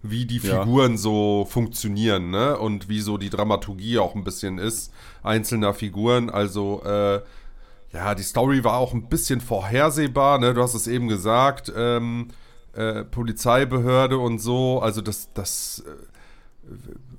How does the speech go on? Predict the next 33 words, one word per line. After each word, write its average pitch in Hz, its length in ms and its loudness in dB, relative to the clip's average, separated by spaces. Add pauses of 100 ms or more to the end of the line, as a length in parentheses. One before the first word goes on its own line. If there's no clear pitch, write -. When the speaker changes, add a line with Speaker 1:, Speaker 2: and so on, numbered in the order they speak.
(560)
Speaker 1:
was 127 300 0
für 131 320 2
ein 120 160 0
Twist - 580 0
die 127 220 0
ein 139 200 2
oder 127 160 4
andere 131 300 2
Figur 123 560 0
unter 123 260 2
den 113 140 2
Polizisten 127 960 -2
hinlegt, 127 540 0
das 104 160 -4
war 98 140 2
mir 101 180 0
schon 92 240 -6
von 87 160 -10
vornherein 82 420 -4
klar. 76 380 -4 (420)
Also 87 380 -4
wer 87 180 2
da 87 420 2 (100)
Speaker 2:
<laughs> 147 580 4
Speaker 1:
böse 120 380 4
und 104 200 2
wer 104 160 4
da 98 160 6
gut 104 320 -4
ist 98 240 -4
irgendwie, 90 420 -6
ne? 98 240 -2
Das, - 440 -8